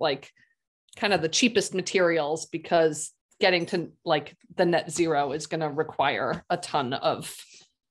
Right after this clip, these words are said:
you know, capital." So I would love to hear a reaction to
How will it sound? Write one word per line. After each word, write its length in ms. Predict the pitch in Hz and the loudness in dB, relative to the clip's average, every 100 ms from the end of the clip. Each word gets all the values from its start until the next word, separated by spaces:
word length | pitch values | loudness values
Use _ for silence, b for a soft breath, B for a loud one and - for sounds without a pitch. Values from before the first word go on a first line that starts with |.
| _ _ - _ _ _ _ _ _ | _ _ -20 _ _ _ _ _ _
you 100 | 180 | -4
know, 140 | 139 131 _ _ | -4 -4 _ _
capital." 640 | - 165 - 110 - - - _ | -4 -2 0 0 0 -2 -16 _
So 340 | - 226 185 180 | -2 4 6 4
I 140 | - | 4
would 140 | 180 170 | 2 4
love 340 | 170 160 - | 4 2 0
to 320 | - 147 143 - _ | -2 0 -2 -12 _
hear 340 | - 160 131 | -6 -2 -2
a 120 | - | -2
reaction 720 | 156 127 - - - 117 180 - _ _ - - _ | -2 -2 -2 -2 -2 -2 -8 -10 _ _ -18 -18 _
to 340 | - - 147 | -4 -2 -2